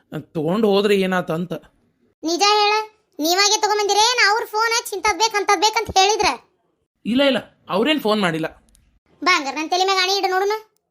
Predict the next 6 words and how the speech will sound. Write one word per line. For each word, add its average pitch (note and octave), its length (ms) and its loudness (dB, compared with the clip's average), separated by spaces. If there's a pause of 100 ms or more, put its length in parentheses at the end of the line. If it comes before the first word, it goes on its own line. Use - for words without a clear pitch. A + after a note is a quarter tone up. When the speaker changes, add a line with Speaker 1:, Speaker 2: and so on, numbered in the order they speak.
(380)
Speaker 2:
ಅತ್ತಿಯರ, F4 280 -4 (520)
ಅಂದ್ರ D#4 220 -6
ನಮ್ಮವ್ವ C#4 320 -8
ಫೋನ್ D#4+ 260 -6
ಮಾಡಿದ್ಲ C#4+ 320 -6
ರೀ, F#4 140 0